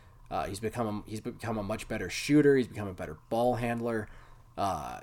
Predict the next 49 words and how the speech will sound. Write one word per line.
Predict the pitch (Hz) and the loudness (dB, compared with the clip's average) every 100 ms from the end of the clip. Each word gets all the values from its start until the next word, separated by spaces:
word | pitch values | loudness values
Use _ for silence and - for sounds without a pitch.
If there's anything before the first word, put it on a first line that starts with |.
| - | -2
yeah, | 123 90 | 0 0
I, | - 127 123 | 4 4 4
I, | 123 - | -2 -2
I | 147 143 | 2 4
think, | 147 131 110 - - - - - - - | 6 4 0 -12 -18 -20 -20 -20 -18 2
but, | 151 143 | 4 6
but | 160 | 8
again, | 156 185 - | 10 10 8
like, | 104 110 | 2 6
this | 151 147 | 8 8
is | 135 - - - - - - - - - - - - - | 6 4 -2 -18 -20 -20 -20 -20 -20 -20 -20 -20 -12 4
kind | 180 | 8
of | 165 | 8
my | 127 | 6
tiebreaker | - 139 135 131 117 110 | 4 6 6 6 2 0
for | - | -2
a | 123 | 2
lot | 113 | 2
of | 117 | 0
this | 110 | -2
stuff, | - - 120 101 | 0 4 4 4
and | 120 | -2
it, | 113 | -2
it | 131 | 6
felt | 151 113 | 8 8
weird | 117 127 120 | 4 4 2
to | |
be | 107 | -2
using | 107 120 113 107 | -2 0 0 -2
this, | 98 | -4
but | - 117 95 - | -4 -4 -4 -8
when | 117 - - - - | -20 -20 -20 -16 -8
you're | 120 | 0
talking | 170 165 151 | 4 6 6
about | 127 | 2
a | 104 - | 2 2
decade, | 131 - 107 101 - - - - - - - - | 2 2 -2 -4 -8 -18 -20 -20 -20 -20 -18 -16
uh, | - - - - | -16 -18 -16 -6
you | |
know, | 123 | -4
playoff | 107 - 147 123 | 2 8 8 8
success | - - - 135 107 | 4 2 6 6 6
really | 131 139 127 | 4 4 4
has | 113 117 117 | 2 2 2
to | - 101 | -2 -6
be | 92 113 104 78 | -4 -4 -4 -6
kind | - 113 110 | -8 -4 -4
of | 104 92 | -4 -6
the, | 110 101 85 | -6 -6 -6